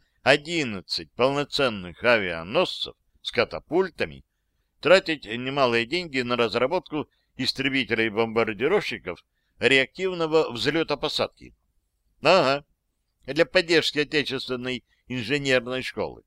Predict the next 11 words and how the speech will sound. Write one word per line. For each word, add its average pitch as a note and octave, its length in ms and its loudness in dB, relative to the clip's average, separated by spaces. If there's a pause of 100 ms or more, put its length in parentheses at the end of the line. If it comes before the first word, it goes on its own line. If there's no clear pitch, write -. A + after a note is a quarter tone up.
(100)
Точно. F#3 540 2 (1600)
Переделка A#2+ 800 4 (360)
была A#2 380 4
замечательна A2 840 -2
тем, A#2 500 -2 (440)
что A2 200 -2
по A#2 140 0
внешнему B2+ 560 -2
виду C3 360 -4
контейнеровоз A2 920 -2
остался B2 720 0